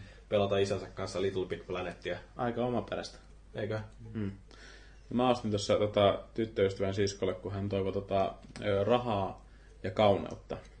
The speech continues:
Speaker 3: niinku joululahjaksi.
Speaker 2: Sä et varmaan
Speaker 3: Niin.
Speaker 2: rakkautta takas.
Speaker 3: Mä saan turpaa. Mut siis tota, mä ostin tommosen rahakoru. Elikkä vanhoja, ö, rahoja, mitkä on tavallaan niinku porattu reikiä niihin ja niistä on niinku kaiverrettu niitä logoja, tai mitä niinku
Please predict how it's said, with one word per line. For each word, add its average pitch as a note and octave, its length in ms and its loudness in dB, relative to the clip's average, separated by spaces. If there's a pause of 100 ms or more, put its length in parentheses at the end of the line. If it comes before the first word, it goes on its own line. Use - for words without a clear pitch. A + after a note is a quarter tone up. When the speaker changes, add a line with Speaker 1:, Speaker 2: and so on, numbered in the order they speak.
Speaker 3:
niinku G2 180 -4
joululahjaksi. F#2+ 640 -2
Speaker 2:
Sä G2 140 0
et F#2+ 80 2
varmaan G#2 280 4
Speaker 3:
Niin. G#2 40 4
Speaker 2:
rakkautta G#2 460 4
takas. - 300 -6 (280)
Speaker 3:
Mä A2 260 2
saan G#2+ 240 2 (600)
turpaa. G2 560 2
Mut A#2+ 160 -4
siis A#2+ 140 0
tota, B2 240 6
mä B2 160 8
ostin A#2 240 2
tommosen B2 300 4
rahakoru. G2 580 4 (500)
Elikkä G2+ 420 4 (320)
vanhoja, C3 580 4 (500)
ö, C3 220 8
rahoja, A#2+ 420 8
mitkä G#2+ 300 2
on A2 60 4
tavallaan G#2+ 420 6
niinku G2+ 220 0
porattu G#2+ 400 6
reikiä G#2 460 4
niihin G#2 260 -2
ja G2 60 2
niistä G2+ 260 -2
on G2 40 -2
niinku G2 160 -2
kaiverrettu G2 520 2
niitä G2 240 0
logoja, G#2 400 4
tai G#2 180 2
mitä A#2 180 4
niinku C#3 240 0